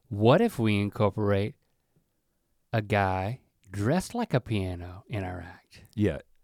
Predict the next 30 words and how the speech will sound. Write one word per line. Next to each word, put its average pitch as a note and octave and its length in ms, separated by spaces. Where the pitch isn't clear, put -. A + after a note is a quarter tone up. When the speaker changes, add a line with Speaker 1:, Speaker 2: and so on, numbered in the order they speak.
Speaker 2:
It, D3+ 220
we G3+ 100
talked F3+ 220
about C3 120
that G#2+ 140
for G#2 80
about F2 240
fifteen F2+ 400
minutes. - 460
Speaker 1:
<laughs> D3 80
No, D3 140
we C3 80
didn't. A#2 240
So, F#3+ 180
yeah, F3+ 300
so D#3 160
this A3+ 200
is, G3 140
this A3+ 160
is C4 140
just G3+ 160
you F#3 180
in F3+ 80
your E3 160
own E3 180
little D3 200
space F3 380
thinking E3 300
about A2+ 360
this. - 440